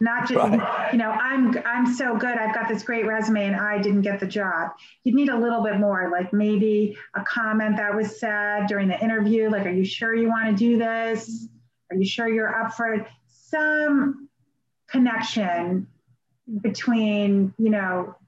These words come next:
Speaker 1: your age, their view of you, and you're not getting the job. Of course, if they put, like, a teeny bopper in the role,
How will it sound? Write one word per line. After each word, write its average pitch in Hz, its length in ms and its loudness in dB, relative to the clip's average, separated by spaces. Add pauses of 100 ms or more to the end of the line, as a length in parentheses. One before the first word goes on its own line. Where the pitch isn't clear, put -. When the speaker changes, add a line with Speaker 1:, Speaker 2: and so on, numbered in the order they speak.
(120)
Speaker 1:
your 202 240 0
age, 247 580 0
their 196 720 0 (120)
view 226 480 2
of 226 140 2
you, 240 640 2 (360)
and 214 180 0
you're 214 100 4
not 208 240 0
getting 196 240 2
the 190 100 2
job. 160 440 -2 (360)
Of 214 140 -4
course, 240 480 -2
if 208 200 -4
they 214 180 -2
put, 214 280 -4
like, 202 140 0
a 202 80 0
teeny 330 260 2
bopper 196 420 0
in 233 100 4
the 240 100 2
role, 196 560 0